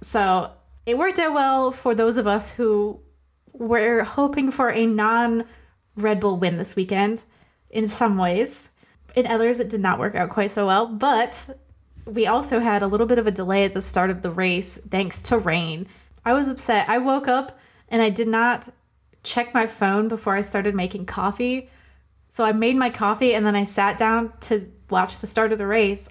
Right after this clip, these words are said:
and it was rain delayed, and I was like, "I could have gotten another hour of sleep." I woke up extra early for this, and now I just have to sit here. I also listened to the B B C coverage, but they weren't doing it because it was rain delayed, so I just had to listen to Jolyon Palmer talking about stuff,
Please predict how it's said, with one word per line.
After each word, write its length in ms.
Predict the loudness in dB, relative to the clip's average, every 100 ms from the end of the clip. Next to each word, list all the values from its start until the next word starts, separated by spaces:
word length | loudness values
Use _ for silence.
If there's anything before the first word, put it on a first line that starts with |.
| -8
and 360 | -4 -2 -2 -6
it 80 | -8
was 180 | -6 -2
rain 180 | 0 2
delayed, 360 | 2 2 0
and 120 | 0
I 120 | 2 2
was 120 | 0
like, 200 | -2 0
"I 100 | 0
could 180 | 0 -2
have 120 | 0
gotten 220 | 0 2
another 340 | -2 0 0
hour 300 | 2 2 2
of 100 | 0
sleep." 420 | -2 -2 0 -2 -10 -20 -20 -18 -10
I 60 |
woke 240 | -4 -4 -4
up 120 | -4
extra 340 | -4 -2 0
early 260 | 2 2 0
for 120 | 0
this, 440 | 0 0 0 -4 -6 -4
and 120 | 0
now 120 | 2
I 100 | 2
just 140 | 0
have 140 | -2 0
to 80 | 0
sit 300 | 0 0 0
here. 480 | 2 2 2 0 -6 -20 _ _ -6
I 140 | -2 2
also 380 | 2 2 0
listened 380 | 2 2 0 -2
to 460 | 0 2 2 0 -4
the 120 | -4 -4
B 240 | -2 0
B 180 | 0 0
C 460 | -2 -4 -4 -4
coverage, 720 | -4 0 0 2 0 0 -6 -14 -20 -10
but 120 | 0
they 100 | 2
weren't 280 | 2 0 -4 -6
doing 340 | 0 2 2 2
it 300 | 0 0 -4 -14 -6
because 340 | -4 0 2
it 140 | 2 0
was 140 | -2
rain 300 | 2 2 2
delayed, 320 | -2 0 0
so 60 | 2
I 20 |
just 180 | 0 0
had 140 | -2 0
to 60 |
listen 240 | 0 0 0
to 60 | 0
Jolyon 380 | 2 0 -2
Palmer 320 | 0 2 2 0
talking 320 | -2 -2 0
about 220 | 0 0
stuff, 500 | 0 -2 -2 -6 -20